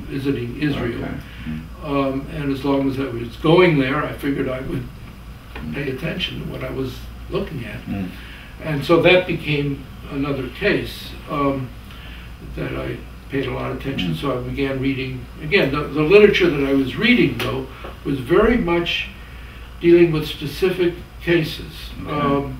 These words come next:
Speaker 1: um, I read Quandt or whatever, people who were analytic or, or descriptive. I say
Speaker 2: Mm.
Speaker 1: some of it was pretty specific. It
Speaker 2: Mm.
Speaker 1: wasn't grand theory.
Speaker 2: No.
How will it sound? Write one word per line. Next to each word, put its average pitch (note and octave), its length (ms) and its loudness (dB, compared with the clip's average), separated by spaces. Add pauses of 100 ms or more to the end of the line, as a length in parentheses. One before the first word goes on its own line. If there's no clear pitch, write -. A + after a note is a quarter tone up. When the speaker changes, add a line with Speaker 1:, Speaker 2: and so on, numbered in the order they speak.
(440)
Speaker 1:
um, C3+ 480 -6 (180)
I C3+ 300 -10
read C#3+ 200 -6 (140)
Quandt A#2 440 -10
or C3+ 220 -8
whatever, D3 460 -2 (220)
people C#3 300 -4
who C#3 280 -2 (220)
were F#3 300 10
analytic F3+ 600 8 (240)
or, D#3 220 0 (140)
or D#3 120 -2
descriptive. D#3 540 -2
I E3 140 2
say - 120 -2
Speaker 2:
Mm. - 60 -2
Speaker 1:
some E3+ 220 -2
of E3 140 0
it D#3+ 160 -6
was D3+ 180 -6 (380)
pretty D#3+ 420 -2 (1000)
specific. - 640 2
It D#3 60 2
Speaker 2:
Mm. C#3 40 2
Speaker 1:
wasn't D#3 340 4
grand E3 400 4
theory. C#3 440 0
Speaker 2:
No. G2 220 -2